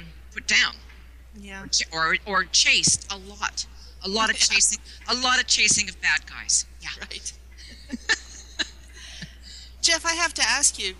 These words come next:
Speaker 2: I've always wondered this. Um, being in Southern California,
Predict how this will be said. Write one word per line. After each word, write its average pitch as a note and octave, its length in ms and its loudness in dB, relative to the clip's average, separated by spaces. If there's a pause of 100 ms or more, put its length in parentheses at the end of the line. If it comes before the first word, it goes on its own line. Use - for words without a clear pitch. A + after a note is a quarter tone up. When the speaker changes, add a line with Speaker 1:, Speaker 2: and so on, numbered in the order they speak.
(120)
Speaker 2:
I've G3+ 220 -6
always B3 280 2
wondered A3+ 320 -10
this. D3+ 400 0 (120)
Um, E3+ 460 -12 (260)
being A#3+ 260 -4
in G3 180 -6
Southern G3 320 0
California, F#3 920 -8